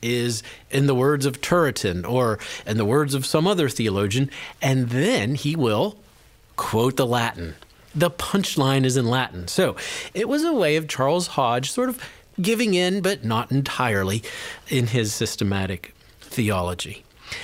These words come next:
There are two elements to Hodge's systematic theology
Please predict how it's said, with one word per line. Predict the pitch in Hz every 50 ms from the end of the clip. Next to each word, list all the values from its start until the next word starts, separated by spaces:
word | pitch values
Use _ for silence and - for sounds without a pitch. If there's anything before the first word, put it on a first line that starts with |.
| - - - - -
There | 202 202 -
are | - 180 180
two | 175 - - 269 277 294 302 233
elements | - 131 147 131 107 95 87 87 85 90 - - - - - - - - _ -
to | - 143
Hodge's | 113 - - 147 160 170 180 208 208 202 190 - - -
systematic | - - - 185 175 - - 170 160 151 147 143 143 143
theology | - - 131 123 110 107 98 90 87 - - 87 90 92 95 -